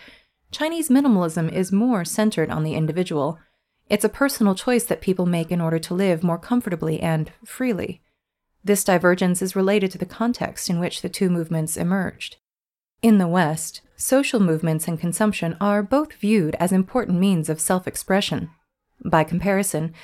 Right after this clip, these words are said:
many of the Chinese minimalists I interviewed said that, while they hope their families will respect their choices, they don't want to impose them onto others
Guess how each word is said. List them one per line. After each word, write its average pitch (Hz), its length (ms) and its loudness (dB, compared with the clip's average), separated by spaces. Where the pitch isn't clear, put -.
many 302 300 4
of 240 80 0
the 208 60 -12
Chinese 202 400 2
minimalists 185 600 0
I 156 80 -2
interviewed 170 460 -2
said 160 220 0
that, 151 280 0
while 175 220 0
they 156 140 2
hope 170 200 0
their 165 140 0
families 175 480 0
will 170 140 0
respect 185 600 -4
their 160 140 0
choices, 170 600 0
they 262 140 2
don't 330 180 -2
want 240 220 2
to 226 100 -2
impose 208 440 0
them 165 120 0
onto 156 220 -2
others 180 420 -2